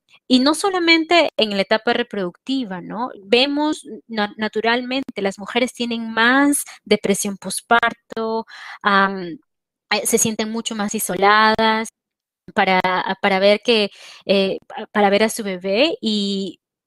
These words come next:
y la be-, la niña que tenía alrededor de unos casi año y seis meses se emocionó al vernos entrar a la casa porque no había visto a ninguna otra persona más que por televisión o a través de la ventana. Eh, y es muy triste saber eso.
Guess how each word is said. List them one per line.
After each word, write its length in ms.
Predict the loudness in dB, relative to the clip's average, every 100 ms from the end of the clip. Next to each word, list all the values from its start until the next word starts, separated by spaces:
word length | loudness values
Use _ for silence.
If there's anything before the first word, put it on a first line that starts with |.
| _ 0
y 120 | 6
la 180 | 6 4
be-, 280 | 2 0 0
la 320 | 0 2 2
niña 240 | 2 2
que 140 | 2 0
tenía 680 | -2 -6 0 2 4 2 -2 -10
alrededor 480 | -4 0 2 2 0
de 100 | -2
unos 540 | -4 -8 -8 -8 -8 0
casi 380 | 0 0 0
año 340 | 2 2 -2 -6
y 180 | -6 -4
seis 340 | -2 -2 -2
meses 440 | -4 -4 -2 -4
se 60 | -2
emocionó 520 | -4 -4 -4 0 4
al 100 | 6
vernos 320 | 6 4 0
entrar 260 | -2 2 4
a 60 | 6
la 100 | 6
casa 300 | 2 2 0
porque 240 | 0 -4
no 140 | -2
había 200 | 0 0
visto 280 | -2 -2 0
a 40 | -2
ninguna 380 | 0 0 0
otra 180 | -2 -2
persona 460 | -4 -4 -2 -4 -2
más 180 | -2 -2
que 120 | -2
por 180 | -2 -4
televisión 800 | -2 -2 -4 0 2 4 2
o 40 | 0
a 40 |
través 260 | 0 0 4
de 100 | 4
la 140 | 4
ventana. 580 | 2 -2 0 0 0 -10 -12 -20 -18 -16 -14 -14 0
Eh, 460 | 4 6 6 4 2
y 180 | 4 4
es 140 | 4
muy 140 | -4 -6
triste 400 | -6 -6 -4 -6
saber 280 | -2 -2 -2
eso. 340 | -4 -10